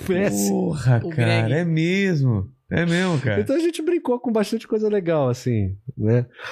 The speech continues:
Speaker 1: Nesse primeiro ano. Foi, foi bem divertido. No segundo ano a gente já tomou, já ficou mais difícil.
Speaker 2: É. O, o, o que eu não entendo em relação a, a essa parte de direitos autorais e tal, como vocês faziam o Tela Class, vocês podiam fazer aquela zona toda com os filmes e,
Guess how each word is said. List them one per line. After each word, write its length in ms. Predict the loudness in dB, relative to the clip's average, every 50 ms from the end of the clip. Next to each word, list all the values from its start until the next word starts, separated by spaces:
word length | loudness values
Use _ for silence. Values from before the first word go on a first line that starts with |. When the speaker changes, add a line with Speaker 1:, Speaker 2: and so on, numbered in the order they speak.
| -14 -16 _ -4
Speaker 1:
Nesse 320 | 0 2 2 2 0 0
primeiro 400 | -2 -2 0 2 2 2 2 2
ano. 180 | 2 2 0 -2
Foi, 300 | -2 -2 0 0 0 0
foi 120 | 0 -2
bem 140 | -2 0 -2
divertido. 340 | 0 0 0 -2 0 0 0
No 60 | 0 0
segundo 360 | -2 -2 -2 0 0 0 0
ano 120 | 0 0
a 40 | 0
gente 280 | -2 -2 -4 -6 -10 -6 -4
já 220 | 0 0 0 0
tomou, 580 | 0 0 -2 0 0 0 0 2 2 0 0 0
já 140 | 0 0 -2
ficou 240 | -2 -2 -2 0
mais 160 | 0 2 0 -2
difícil. 500 | -2 -4 -4 -4 -4 -8 -6 2 4 4
Speaker 2:
É. 80 | 4 4 0 -6 -4
O, 60 | -4
o, 340 | -2 0 0 0 0 0 -2
o 40 | -2
que 100 | 0 0
eu 40 |
não 60 | 0 2
entendo 560 | 0 0 0 0 0 0 0 0 -2 -2 0
em 180 | 0 2 4
relação 360 | 4 4 2 2 2 2 2 2
a, 160 | 2 2 2 0
a 180 | 2 2 2
essa 180 | 2 2 0 2
parte 260 | 2 2 2 2 2
de 120 | 0 0
direitos 360 | 2 2 2 4 4 2 2 0
autorais 440 | -2 0 2 2 4 4 2 2
e 40 | 0
tal, 200 | 0 0 -2 0
como 140 | 0 -2 -2
vocês 140 | -2 -2 0
faziam 220 | 0 2 2 2
o 20 | 0 0
Tela 220 | -2 -2 -2 -4
Class, 540 | -4 -6 -4 0 2 2 2 0 -2 -6 -2
vocês 140 | -2 -2 -2
podiam 280 | 2 0 2 2 2 2 0 -4 -12 -20 _ _ -2
fazer 340 | -2 -2 0 -2 -4 -4
aquela 200 | -4 -2 -2 -2 -2
zona 300 | 0 0 0 0 0 0
toda 240 | 0 -2 -2 -2 -2
com 140 | 0 0
os 100 | 0 0 -2
filmes 380 | -2 0 0 2 2 2 2
e, 160 | 2 0 -2